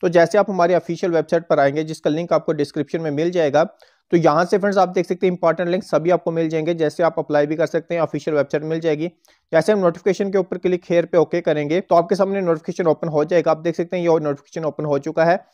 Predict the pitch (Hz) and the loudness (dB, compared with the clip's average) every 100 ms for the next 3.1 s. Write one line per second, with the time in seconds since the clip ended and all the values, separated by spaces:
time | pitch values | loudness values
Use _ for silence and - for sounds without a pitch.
0 | _ _ _ 160 160 190 202 190 190 175 | _ _ _ 2 4 4 0 0 0 0
1 | 175 - 170 147 156 165 156 151 175 175 | -2 -2 0 2 0 2 0 0 -4 0
2 | 175 156 160 180 185 180 170 175 165 175 | 0 4 4 4 2 2 2 2 4 4